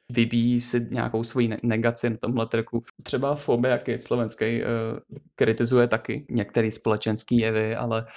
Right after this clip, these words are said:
kritizuje je s takovou větší, s takovým větším vtipem a s větší grácí. Třeba track Influencerka, kde se strefuje do, eh, lidí vytvářející content na sociální sítě. Tenhle ten track si puste určitě,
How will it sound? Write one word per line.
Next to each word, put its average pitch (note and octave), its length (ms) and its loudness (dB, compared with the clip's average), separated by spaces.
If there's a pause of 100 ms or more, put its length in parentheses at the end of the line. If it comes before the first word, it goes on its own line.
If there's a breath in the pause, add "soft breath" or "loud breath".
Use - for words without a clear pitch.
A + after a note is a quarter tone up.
(160 loud breath)
kritizuje A#2 540 2
je A2+ 200 0
s A#2 60 -12
takovou A#2 300 -2 (100)
větší, B2+ 520 2 (100)
s B2+ 60 -8
takovým B2 280 0
větším B2+ 280 4
vtipem A#2+ 480 0
a A#2 60 0
s A2+ 80 -8
větší A2+ 280 -4
grácí. A2+ 540 0
Třeba A2+ 260 -4
track A2+ 260 0 (160)
Influencerka, A2+ 1160 0 (120)
kde B2 240 4
se A#2+ 140 -2
strefuje A2+ 960 -2 (180)
do, A2 380 0
eh, A2 360 -4 (200)
lidí A2+ 260 0
vytvářející A2 600 2
content G#2+ 520 0
na A2 260 0
sociální A2 560 -2
sítě. A2+ 440 -2
Tenhle A#2 240 0
ten A#2+ 120 0
track A#2 160 -2
si - 100 -2
puste A#2+ 280 2
určitě, A#2+ 420 0